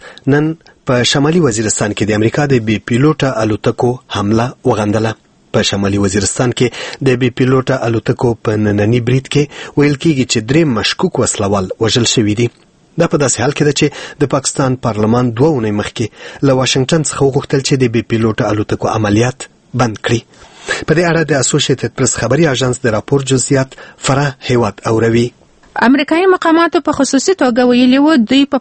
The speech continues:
Speaker 2: پام کې نه لري د سی آی ای لخوا د بې پیلوټو الوتکو د بریدونو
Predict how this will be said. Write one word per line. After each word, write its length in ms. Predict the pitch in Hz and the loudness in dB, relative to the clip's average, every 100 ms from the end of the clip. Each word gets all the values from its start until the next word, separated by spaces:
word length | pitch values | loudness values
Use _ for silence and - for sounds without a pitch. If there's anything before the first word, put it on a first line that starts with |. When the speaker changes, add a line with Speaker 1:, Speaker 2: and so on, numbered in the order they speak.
| - | 0
Speaker 2:
پام 180 | 240 247 | 2 4
کې 120 | 240 285 | 4 4
نه 60 | 311 | 4
لري 240 | 220 208 190 _ _ 214 | 2 0 -2 _ _ 0
د 160 | 233 262 277 | 2 2 0
سی 100 | 294 | 2
آی 220 | 294 311 | 4 4
ای 40 | 392 | 4
لخوا 240 | 330 - 311 | 2 2 0
د 100 | 277 240 | 2 4
بې 80 | 254 - | 2 2
پیلوټو 340 | 254 302 - 214 | 2 2 0 2
الوتکو 420 | 233 - 269 262 214 | 0 2 0 2 2
د 80 | 208 | 2
بریدونو 340 | 214 202 | 0 2